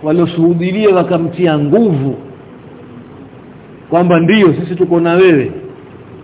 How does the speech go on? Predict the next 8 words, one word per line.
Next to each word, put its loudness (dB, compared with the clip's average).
Siku -2
ya 2
pili -4
akamvizia 0
Mtume -2
sallam, -4
ankuja -2
Kaaba, -2